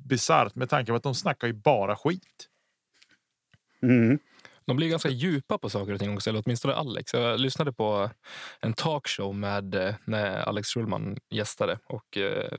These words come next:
Speaker 3: jag fastnade lite grann där. Eh, jag har inte haft så mycket övers för Alex Schulman tidigare, men efter att ha,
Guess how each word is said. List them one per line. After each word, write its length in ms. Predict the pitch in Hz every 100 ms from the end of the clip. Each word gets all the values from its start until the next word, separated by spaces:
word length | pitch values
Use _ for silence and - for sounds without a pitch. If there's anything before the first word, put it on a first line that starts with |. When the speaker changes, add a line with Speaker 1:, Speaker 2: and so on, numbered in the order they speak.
| - - -
Speaker 3:
jag 220 | - 123
fastnade 420 | 156 - 202 185
lite 200 | 95 104
grann 160 | 101 95
där. 180 | 104 - -
Eh, 80 | 120 - 117 _ - - - -
jag 100 | 127
har 20 |
inte 140 | 139
haft 140 | 151 -
så 80 | 123
mycket 200 | 113 135
övers 300 | 143 110 -
för 60 |
Alex 180 | 107 101
Schulman 360 | - 107 104 104
tidigare, 360 | 107 127 92
men 240 | 98 101 104
efter 260 | 104 110
att 80 | 107
ha, 380 | 107 104 98